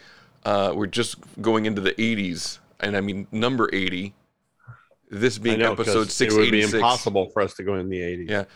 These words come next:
Speaker 1: six hundred episodes ago, and you can hear those episodes, uh, on the first and the fifteenth if you are a Patreon supporter at just five dollars a month. And for ten dollars a month, you get to watch all of this happen live and direct here on the Instagram Lives.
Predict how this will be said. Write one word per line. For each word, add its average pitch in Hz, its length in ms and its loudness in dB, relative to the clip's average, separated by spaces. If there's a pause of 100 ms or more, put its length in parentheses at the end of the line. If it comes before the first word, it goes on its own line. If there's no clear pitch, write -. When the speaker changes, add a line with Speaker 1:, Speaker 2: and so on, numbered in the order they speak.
Speaker 1:
six - 400 -2
hundred 127 560 -2
episodes 101 520 -2
ago, 92 420 2
and 101 140 0
you 95 40 -6
can 101 140 -8
hear 127 160 0
those 104 240 0
episodes, 92 560 -4 (480)
uh, 117 300 4
on 110 100 0
the 110 60 -2
first 120 240 0
and 110 80 -4
the 104 40 -8
fifteenth 104 520 -6 (200)
if 104 220 0
you 104 180 -2
are 101 360 0
a 104 180 -2
Patreon 107 460 -4
supporter 107 440 -4 (400)
at 139 200 0
just 147 200 -2
five 123 220 2
dollars 117 260 2
a 113 40 -8
month. 123 240 -4
And 180 100 0
for 180 100 0
ten 185 220 -2
dollars 165 300 0
a - 20 -6
month, 151 240 -2
you 160 80 -4
get 131 140 -2
to 117 80 -6
watch 110 280 0
all 156 200 4
of 127 40 0
this 117 140 -4
happen 107 240 -2
live 139 240 0
and 113 100 -8
direct 98 360 -2 (260)
here 131 240 -2
on 107 320 0
the 95 140 -4
Instagram 98 600 -6
Lives. 117 520 -2